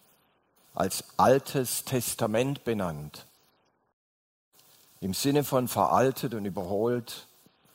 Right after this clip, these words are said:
Und da gab's einen Bischof in Sardes, wir kennen die Gemeinde aus der Offenbarung, der Melito von Sardes.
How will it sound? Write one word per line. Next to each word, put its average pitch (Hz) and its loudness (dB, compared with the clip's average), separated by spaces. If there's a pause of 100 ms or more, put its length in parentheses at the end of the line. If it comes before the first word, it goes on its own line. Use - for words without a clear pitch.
Und 90 -8
da 98 -4
gab's 117 2
einen 113 2
Bischof 143 -2
in 107 -4
Sardes, 127 2
wir 98 -6
kennen 123 -2
die 113 -4
Gemeinde 107 0
aus - -10 (220)
der 95 -2
Offenbarung, 107 0
der 98 -4
Melito 120 0 (300)
von 98 -4
Sardes. 113 0